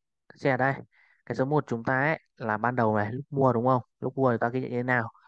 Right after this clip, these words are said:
Thì đây sẽ ghi nhận nhá. Nợ tài khoản là hai bốn một một, đúng không? Nợ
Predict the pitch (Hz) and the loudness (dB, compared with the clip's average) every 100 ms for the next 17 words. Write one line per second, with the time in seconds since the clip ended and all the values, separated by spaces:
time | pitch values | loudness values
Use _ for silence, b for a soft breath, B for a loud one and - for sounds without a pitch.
0 | b - 151 156 170 165 156 147 143 170 | b 4 4 4 2 0 -2 -2 0 -2
1 | - b b 127 156 135 120 113 101 107 | -4 b b -2 0 2 2 2 0 -2
2 | 107 117 139 139 123 117 123 113 113 _ | -6 -4 -2 0 -2 -2 0 2 0 _
3 | _ - 117 120 - _ _ _ _ _ | _ 0 2 2 -2 _ _ _ _ _
4 | _ _ _ _ - 127 135 | _ _ _ _ -4 -2 -2